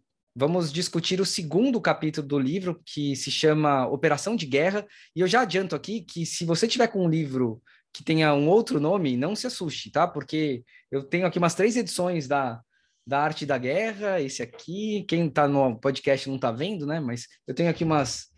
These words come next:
três edições da Arte da Guerra e cada um tem um título diferente, e não só o título, tem todo o conteúdo, parece que tá lendo livros diferentes, mas tudo bem,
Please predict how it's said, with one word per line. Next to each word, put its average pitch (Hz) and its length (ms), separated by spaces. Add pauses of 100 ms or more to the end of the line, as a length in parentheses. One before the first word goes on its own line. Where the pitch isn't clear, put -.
(240)
três 226 220
edições 170 360
da 156 100
Arte 147 120
da 147 80
Guerra 156 180
e 208 40
cada 202 260
um 226 320
tem 214 200
um 202 120
título 175 300
diferente, 202 840 (340)
e 160 60
não 240 160
só 269 140
o 262 40
título, 143 400
tem 151 240
todo 185 420
o 131 40
conteúdo, 190 720
parece 185 320
que 185 60
tá 190 60
lendo 185 220
livros 180 320
diferentes, 143 440
mas 196 280
tudo 220 160
bem, 190 320